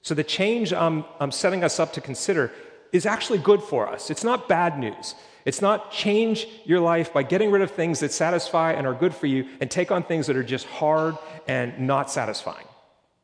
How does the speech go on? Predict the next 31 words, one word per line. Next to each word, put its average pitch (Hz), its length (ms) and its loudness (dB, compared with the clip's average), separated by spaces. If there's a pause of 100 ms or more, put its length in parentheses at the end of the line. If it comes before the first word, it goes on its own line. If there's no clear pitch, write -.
(400)
It 151 80 0
is 165 120 2
actually 165 420 0
good 135 300 -2
news. 107 240 -6
The - 80 -8
gospel 156 400 -2
means 127 220 -4
good 131 340 0
news. 107 440 -8 (380)
And 131 140 -4
Jesus 175 420 -2
went 185 280 0
into 185 280 -2
Galilee 113 560 -2 (720)
and 135 100 -2
began 147 480 -2
to - 140 -6
proclaim 127 680 -4 (360)
the 131 120 -2
gospel 165 580 0
of 147 220 0
God, 117 420 0
saying, 160 720 0 (540)
and 123 100 -2
I'm 139 80 0
gonna 196 140 0
give 170 120 0
you 147 100 0
four 160 340 0
words. - 420 -4